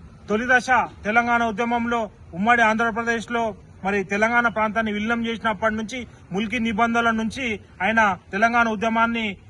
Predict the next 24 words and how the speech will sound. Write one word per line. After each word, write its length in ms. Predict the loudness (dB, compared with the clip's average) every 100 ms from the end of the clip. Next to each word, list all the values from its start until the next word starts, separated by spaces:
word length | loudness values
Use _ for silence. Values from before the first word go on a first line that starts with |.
| -20 -20 -8
మరి 200 | -4 -2 -4 -8 -8
మద్దతుగా 480 | -2 -2 0 2 2 2 0
పోరాటాలు 380 | 2 4 2 0
చేసిండు. 340 | -4 -4 -2
అదేవిధంగా 540 | 0 0 -2 -2 0 0 -2 -14 -6
మలిదశ 420 | -2 0 0 2 4 2
ఉద్యమానికి 560 | 0 0 2 0 -2 -6 -6 -12 -20 -20 -10 0
మరి 140 | 2 2
కేసీఆర్, 540 | -2 -2 4 6 6 2
అదేవిధంగా 380 | -2 -2 -2 -2
తెలంగాణ 460 | 0 0 2 2
ప్రాంతంలో 460 | 2 0 0 -2 -4
రెండు 220 | -4 -2
వేల 240 | 0 4 4 2 -2 -18 -8
సంవత్సరంలో 500 | -2 0 0 -2 -2 2
ప్రార-, 260 | 2 2 0
ప్రారంభమైన 600 | 2 2 2 0 0 0 -2 -4 -12
మలిదశ 360 | -6 -4 -2 -4 -4
తెలంగాణ 280 | -2 -2 0 -2
ఉద్యమానికి 540 | -2 -2 -2 -4 -6 -8 -10 -16 -6
హైదరాబాద్ 420 | -2 2 4 4 2
జలదృశ్యంలోని 920 | 0 0 -4 -4 -4 -2 -4 -4 -6 -8 -12 -6
ఆయన 140 | -4 0
కార్యాలయాన్ని 720 | 4 6 6 4 2 0 -4